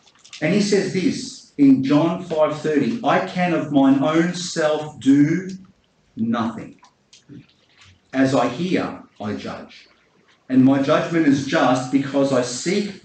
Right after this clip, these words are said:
not mine own will, but the will of the Father which has sent me."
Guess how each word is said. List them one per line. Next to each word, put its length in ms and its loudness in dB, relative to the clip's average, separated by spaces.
not 560 4
mine 500 2
own 460 0
will, 580 2
but 220 0
the 120 4
will 320 2
of 60 -6
the 80 -4
Father 440 2
which 140 -4
has 180 -8
sent 240 0
me." 240 0